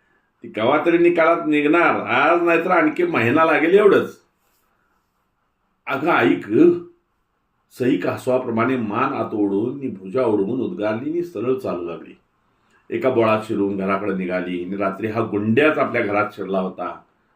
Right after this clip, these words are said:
याबद्दल तिची खात्री झाली. हा गुंड्या महादुष्ट आहे, याच्यावर नजर ठेवली पाहिजे, याला काळीज नाही. कुस्ती ठरली या, ती कवा तरी निकालात निघणार, आज नाहीतर आणखी महिना लागेल एवढंच, हे त्याचे शब्द तिच्या कानात घणघणू लागले.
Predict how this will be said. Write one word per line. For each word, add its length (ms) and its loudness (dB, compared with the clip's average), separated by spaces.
याबद्दल 460 -2
तिची 240 -18
खात्री 280 -10
झाली. 260 -10
हा 60 -2
गुंड्या 320 2
महादुष्ट 640 0
आहे, 260 -16
याच्यावर 260 0
नजर 320 4
ठेवली 300 -2
पाहिजे, 300 -6
याला 180 0
काळीज 500 2
नाही. 180 -10
कुस्ती 360 -6
ठरली 420 0
या, 360 2
ती 60 -14
कवा 320 0
तरी 180 0
निकालात 480 2
निघणार, 560 0
आज 420 2
नाहीतर 220 0
आणखी 300 0
महिना 460 0
लागेल 240 2
एवढंच, 500 4
हे 140 -4
त्याचे 260 -2
शब्द 320 -4
तिच्या 340 -2
कानात 540 -2
घणघणू 400 -4
लागले. 300 -6